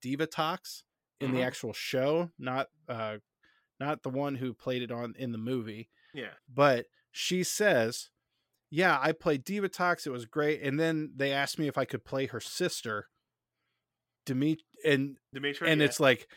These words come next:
Speaker 1: s-, 'cause they never have actually said,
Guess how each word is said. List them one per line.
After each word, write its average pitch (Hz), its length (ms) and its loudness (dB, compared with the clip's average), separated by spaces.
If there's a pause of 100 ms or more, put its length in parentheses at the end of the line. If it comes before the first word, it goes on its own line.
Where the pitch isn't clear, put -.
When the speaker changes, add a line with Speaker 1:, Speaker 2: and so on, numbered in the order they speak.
(180)
Speaker 1:
s-, - 140 -12
'cause 156 260 4
they 170 140 8
never 214 320 4
have 160 180 4
actually 143 640 0
said, 131 720 0